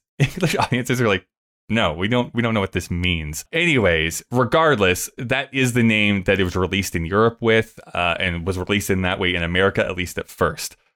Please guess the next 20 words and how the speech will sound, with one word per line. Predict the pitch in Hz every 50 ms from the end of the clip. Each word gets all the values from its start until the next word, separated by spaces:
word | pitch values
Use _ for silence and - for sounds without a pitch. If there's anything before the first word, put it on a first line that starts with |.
| _ _ -
But | 170 156 147 143 - _ _ _ _ -
it | - 123 107
doesn't | 135 147 170 160
perform | 160 147 - - 135 127 123 120
very | 120 117 113 107
well. | 101 98 95 90 87 87 92 98 - _ _ _ -
We | 101
talked | - 127 135 127
about | 123 127 120 117 110
Red | 110 107 92
Sun. | - - 123 117 101 92 90
It | 117 123
actually, | 127 127 131 - - 123 104
Red | 113 131 135
Sun | - 139 127 113
outgrosses | - - 113 113 98 - 92 87 98 123 127 - 101 92 87
this | 90 90 -
movie | 90 90 92 85 87 85 80
in | 78 82
Italy, | 87 - 71 62 60 64 85 -